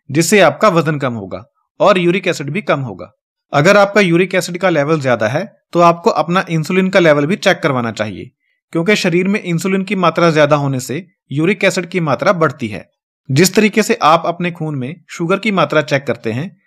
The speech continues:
उसी तरह आप अपने खून में इंसुलिन की मात्रा भी चेक करवा सकते हैं। जिन लोगों को टाइप टू डायबिटीज होती है, उन लोगों के खून में इंसुलिन की ज्यादा मात्रा मौजूद हो सकती है, और जो लोग प्री डायबिटिक होते हैं, उनके खून में भी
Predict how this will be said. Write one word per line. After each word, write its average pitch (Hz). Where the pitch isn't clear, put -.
उसी 175
तरह 208
आप 160
अपने 165
खून 143
में 131
इंसुलिन 175
की 214
मात्रा 139
भी 170
चेक 175
करवा 131
सकते -
हैं। 95
जिन 151
लोगों 190
को 139
टाइप 170
टू 220
डायबिटीज 170
होती 123
है, 139
उन 214
लोगों 196
के 180
खून 156
में 135
इंसुलिन 185
की 175
ज्यादा 143
मात्रा 180
मौजूद 165
हो 156
सकती 139
है, -
और 160
जो 147
लोग 147
प्री 202
डायबिटिक 165
होते 120
हैं, 160
उनके 180
खून 190
में 156
भी 147